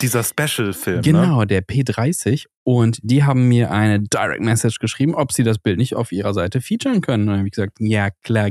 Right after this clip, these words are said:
Speaker 2: gerne." Und dann wurde das da präsentiert. Das ist, äh, die sind ja nicht riesig, aber es war so, ich hab mich, äh, ich, mich gefreut. Weil ich, ich, ich muss ehrlich sagen, ich bin, äh, es war ja so mein erster Testfilm,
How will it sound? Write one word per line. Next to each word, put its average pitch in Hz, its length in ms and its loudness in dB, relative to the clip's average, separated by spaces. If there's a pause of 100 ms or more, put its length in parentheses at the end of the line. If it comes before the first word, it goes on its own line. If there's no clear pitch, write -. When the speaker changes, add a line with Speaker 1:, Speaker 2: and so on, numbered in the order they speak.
(160)
Speaker 2:
gerne." 208 720 2 (340)
Und 117 120 2
dann 85 80 2
wurde 92 140 -2
das 95 100 -4
da 143 280 2 (400)
präsentiert. 196 680 -2
Das 104 160 -4
ist, 135 160 -4
äh, 127 200 2 (520)
die 107 60 -6
sind 127 100 4
ja 139 60 6
nicht 113 220 0
riesig, 170 340 0
aber 240 120 0
es - 180 -6
war 254 120 -2
so, 277 360 -4
ich 294 100 -8
hab 294 80 -18
mich, 302 160 -2
äh, 302 260 0 (220)
ich, - 100 -8 (640)
mich 285 160 -4
gefreut. 98 480 -6
Weil 110 120 0
ich, 120 160 -2
ich, - 220 -4
ich 127 160 -6
muss 147 140 2
ehrlich 135 140 0
sagen, 131 200 -2
ich 107 120 -6 (100)
bin, 135 480 2
äh, 107 80 -2
es 110 180 -2
war 113 60 2
ja 131 100 2
so 113 80 0
mein 107 220 2
erster 107 340 0
Testfilm, 104 640 0